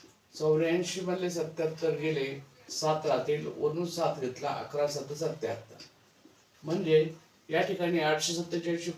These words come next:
फोड झाली अकरा आणि सत्याहत्तर च्या रूपात. मग पुढे जे आहे या ठिकाणी सुद्धा तीनशे पंच्याऐंशी ला अकरानेच भाग जातो. मग तीनशे पंच्याऐंशी ला जर अकराने भाग दिला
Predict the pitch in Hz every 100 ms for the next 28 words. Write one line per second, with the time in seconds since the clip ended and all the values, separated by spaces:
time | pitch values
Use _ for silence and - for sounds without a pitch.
0 | - 175 160 151 160 170 - - 156 -
1 | 170 165 160 165 - - 147 156 165 -
2 | 156 - 143 143 147 143 139 165 185 -
3 | 117 - - - _ _ - - _ _
4 | - 165 180 190 202 185 - - _ 180
5 | 180 214 190 190 185 190 196 190 - -
6 | - - 156 160 170 185 185 185 180 208
7 | 175 170 - 165 175 165 170 170 175 160
8 | 160 185 185 185 160 147 127 110 110 -
9 | - - - - - - 165 165 180 190
10 | 165 208 - 180 180 156 180 175 175 185
11 | 185 175 175 175 180 - 160 156 170 165
12 | 165 165 160 151 151 156 165 165 151